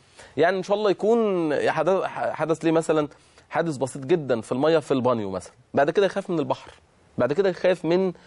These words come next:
آه، كل ال-، يعني الأحداث ال-، يعني كل، كل مية، يعني أي مية ي-، يشوفها ممكن ينتابه حالة من الخوف. بس هو هنا مش فاهم ليه؟ لا، لأنه في خبرة صدمية كانت عنده في الطفولة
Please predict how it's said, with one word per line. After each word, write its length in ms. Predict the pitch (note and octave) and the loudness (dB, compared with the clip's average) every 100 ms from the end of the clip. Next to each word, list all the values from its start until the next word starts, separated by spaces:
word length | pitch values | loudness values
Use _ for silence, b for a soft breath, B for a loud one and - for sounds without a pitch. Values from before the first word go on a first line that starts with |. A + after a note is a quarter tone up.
| B - | B 0
آه، 160 | C3+ C3+ | 4 4
كل 400 | E3+ F#3+ F#3+ D#3 | 4 2 2 -2
ال-، 680 | C#3 C3 B2 A#2+ A#2+ A#2+ A#2+ | -2 -2 0 2 4 2 2
يعني 260 | A#2 B2 | 0 0
الأحداث 440 | A#2+ A2+ C3+ E3+ D#3 | -4 -2 0 0 0
ال-، 180 | B2 - | -4 -4
يعني 320 | A#2+ A2 B2 b - | -2 0 -2 b 0
كل، 420 | A#3+ A3+ F3+ D#3 | 0 2 0 0
كل 240 | - A#3 F#3 | 0 0 2
مية، 260 | B2+ F2+ - | 0 -2 -6
يعني 240 | A#2 A2 D#3+ | -2 0 2
أي 160 | E3+ D#3 | 2 2
مية 240 | E3+ D#3 | 2 2
ي-، 440 | A#2+ A#2 A#2 F2 | 0 -2 -2 -2
يشوفها 440 | A#2 D#3+ D#3+ F#3+ G#3 b b | -2 -2 0 -2 -2 b b
ممكن 260 | D3+ D3+ C3+ | -4 -2 -4
ينتابه 300 | A#2+ D#3+ C#3 | 0 0 0
حالة 380 | - D3+ D3 - | 0 2 2 0
من 420 | C3+ D3+ D3 - | -2 0 -2 -4
الخوف. 400 | A#2+ - F#3+ A3+ b b A#2+ | -6 2 2 2 b b -8
بس 180 | - | -2
هو 100 | C#3+ | 0
هنا 220 | D3 F#3 C#3+ | 2 0 0
مش 180 | A#2 | -2
فاهم 320 | - D#3 C#3 C#3+ | 0 0 2 2
ليه؟ 180 | E3+ E3+ B | 2 0 B
لا، 120 | A#2+ A#2 | -2 0
لأنه 220 | A#2 A#2+ | 0 -2
في 140 | C3 | -6
خبرة 300 | D3 D#3+ B2 | -4 -2 -2
صدمية 420 | A#2 A2+ A#2+ C3+ | 0 -2 0 0
كانت 300 | A#2+ A2+ G#2+ | 0 -2 -2
عنده 240 | A2+ B2 G2+ | -2 -2 -4
في 240 | - A#2 b b - | -2 -4 b b -6
الطفولة 640 | A#2+ A2+ - D#3 E3+ | -4 -6 0 2 2